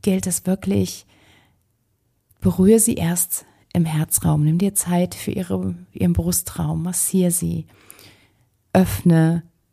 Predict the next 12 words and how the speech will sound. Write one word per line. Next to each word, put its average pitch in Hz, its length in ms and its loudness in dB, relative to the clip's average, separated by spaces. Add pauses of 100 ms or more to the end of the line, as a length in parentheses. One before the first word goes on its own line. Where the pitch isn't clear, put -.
(160)
quasi 165 460 -2
das 160 360 -4
Tor 185 640 0 (280)
zu 208 280 -2
ihrer 170 640 -4
Vulva. 165 720 0 (380)
Das 180 160 0
ist - 180 0
ein 247 180 0
ganz 277 520 0 (160)
einfacher 214 560 0
Prozess, - 760 -4